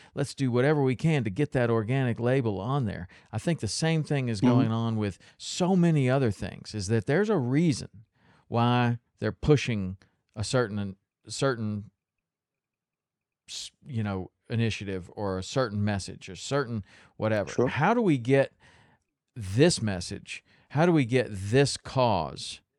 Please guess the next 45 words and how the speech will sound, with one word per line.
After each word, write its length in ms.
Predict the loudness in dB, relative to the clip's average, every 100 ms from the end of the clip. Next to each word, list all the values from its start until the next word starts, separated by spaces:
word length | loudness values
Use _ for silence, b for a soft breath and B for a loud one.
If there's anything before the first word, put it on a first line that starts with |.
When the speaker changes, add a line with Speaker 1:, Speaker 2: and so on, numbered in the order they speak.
| _ _ _ _ -6
Speaker 1:
the, 320 | 0 0 0
the 180 | 0 2
immediacy 960 | 4 4 4 4 2 0 0 -4 -4 -6
of 140 | -12
cleaning 460 | -6 -4 -2 0 -2
up 120 | -2
the 120 | -6
water? 380 | -4 -4 -4 -4
How 180 | -4 -2
do 60 | -2
we 140 | -2
get 320 | 0 0 -2 _ _ _ _ -16
that 500 | -10 -4 -2 -2 -8
to 80 | -6
be 200 | -4 -4
an 100 | -6
agenda 580 | -8 -6 -6 -4 -6 -8 _ _
that 220 | -12 -10 -4
pe-, 140 | -4
that 320 | 0 -2 -2
these 180 | -4 -4
companies 440 | -4 -4 -2 -4
can 160 | -4 -4
get 180 | -4 -4
behind 300 | -4 -2 -4
because 300 | -4 -4 -2
they 200 | 0 0
are 180 | -2 -6 _ -16
benefiting 640 | -4 0 0 0 0 0 0
immediately 640 | 2 2 2 0 -2 -8
from 220 | -10 -14 -14
it? 60 | _ _ _ _ _ _ _ _ -8
Like, 120 | 2
that 160 | 2 4
seems 300 | 2 2 2
to 80 | 4
be 80 |
Speaker 2:
Well, 180 | 6 8
Speaker 1:
the, 140 | 6 6
Speaker 2:
I'm 120 | 2 b b b
Speaker 1:
you 100 | 0
know, 100 | 2
follow 360 | 2 4 6 6
the 100 | 6
money, 460 | 4 0 -2 -8